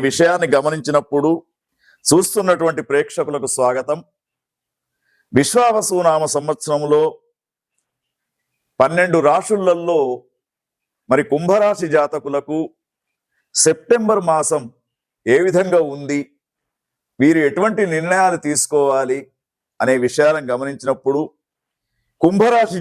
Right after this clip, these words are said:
జాతకులకు సూర్యుడు ఏడు, ఎనిమిది స్థానాలలో సంచారం ఈ మాసము మధ్య ఫలితంగా ఉంటూ ఉంటుంది. తర్వాత కుజుడు వీరికి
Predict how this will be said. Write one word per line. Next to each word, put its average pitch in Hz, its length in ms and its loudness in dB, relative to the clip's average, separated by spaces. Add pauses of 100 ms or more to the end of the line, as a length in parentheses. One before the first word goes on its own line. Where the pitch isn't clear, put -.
జాతకులకు 160 640 -2 (880)
సూర్యుడు 196 580 2 (1700)
ఏడు, 180 360 4 (200)
ఎనిమిది 180 380 0
స్థానాలలో 160 680 0
సంచారం 143 480 -2 (240)
ఈ - 100 -8
మాసము 135 400 -4 (1000)
మధ్య 135 260 4 (100)
ఫలితంగా 170 420 0 (100)
ఉంటూ 147 180 -10 (100)
ఉంటుంది. 147 380 -6 (1000)
తర్వాత 202 420 2 (960)
కుజుడు 226 420 2 (560)
వీరికి 180 480 0